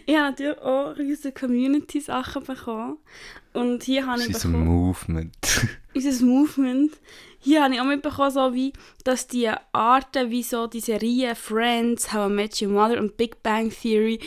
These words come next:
Speaker 1: wo so diese krasse Clique ist, wo extrem exklusiv ist und wo ich auch die ganze Zeit immer sehe. Und das ist halt e-, extrem unregu-, re-,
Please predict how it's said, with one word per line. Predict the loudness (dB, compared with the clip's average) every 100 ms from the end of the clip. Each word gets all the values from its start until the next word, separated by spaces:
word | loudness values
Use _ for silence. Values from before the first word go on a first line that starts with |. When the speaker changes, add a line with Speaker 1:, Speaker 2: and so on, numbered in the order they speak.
| -14 -14 -4
Speaker 1:
wo | -2
so | 0 0
diese | -2 -4 -6 -8 -10
krasse | 0 4 6 4 -2 -4 -4
Clique | -2 0 0 -2 -4 -4 0
ist, | 0 0 -2
wo | -4
extrem | -4 -4 -2 0 -2 -4
exklusiv | -4 -4 -10 -6 -6 -4 -4 -4 -6
ist | -2 0 0 -2 -6 -12 -14 -4
und | 2
wo |
ich | 2 2
auch | -2
die | 0
ganze | 0 0 0 -4 -8
Zeit | -4
immer | -2 -2 -4 -8
sehe. | -6 -2 0 2 0 -2 -8 -20 -20 -20 -20 -10 2
Und | 4 2 -2 -10
das | -4
ist | 0
halt | -2 -2 -4
e-, | -4 -6
extrem | -10 -6 0 0 0 2
unregu-, | 8 10 8 4 0 0 -2
re-, | 0 0